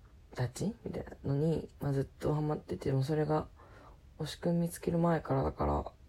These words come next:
四年目とかになるのかな？で、ハマってるので、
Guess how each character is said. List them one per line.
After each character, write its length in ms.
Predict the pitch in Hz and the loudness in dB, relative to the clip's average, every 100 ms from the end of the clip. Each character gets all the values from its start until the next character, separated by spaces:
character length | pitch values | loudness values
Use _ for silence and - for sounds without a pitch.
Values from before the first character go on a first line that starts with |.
| - | 0
四 200 | 139 151 | 2 4
年 340 | 160 165 165 | 4 4 4
目 120 | 165 | 4
と 160 | 170 - | 2 -4
か 240 | - - - | -10 -10 -8
に 140 | - 135 | -4 0
な 80 | 123 | 0
る 80 | |
の 100 | 131 | 0
か 120 | - 160 | -2 2
な？ 180 | 226 - - - - - - - - - - - - - - - - - - - - | 0 0 -20 -20 -20 -20 -20 -20 -20 -20 -20 -20 -20 -20 -20 -20 -20 -20 -20 -20 -6
で、 120 | 160 | -4
ハ 100 | 139 | -2
マ 140 | 143 | -2
っ 20 | 156 | -4
て 180 | - | -2
る 100 | 151 | 0
の 120 | 139 135 | 0 0
で、 300 | 139 131 | 0 0